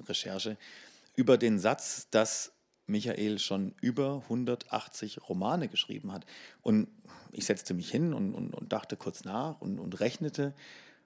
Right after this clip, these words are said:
Und dachte, das kann einfach nicht stimmen. Deswegen bitte, erzähle mal was dazu.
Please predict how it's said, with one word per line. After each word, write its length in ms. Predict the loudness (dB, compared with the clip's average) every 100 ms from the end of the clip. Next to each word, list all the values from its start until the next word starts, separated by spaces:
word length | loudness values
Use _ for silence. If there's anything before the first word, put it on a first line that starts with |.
| _ _ _ _ _ _ _
Und 180 | -6 -2
dachte, 220 | -2 0
das 160 | -2 0
kann 280 | 2 2 4
einfach 480 | 0 2 2 2 -2 4
nicht 280 | 4 4
stimmen. 400 | 2 8 8 8
Deswegen 420 | 6 4 4 4 2
bitte, 340 | 2 0 0
erzähle 400 | -4 2 6 8
mal 180 | 8 4
was 160 | 2 -2
dazu. 400 | -6 -6 -10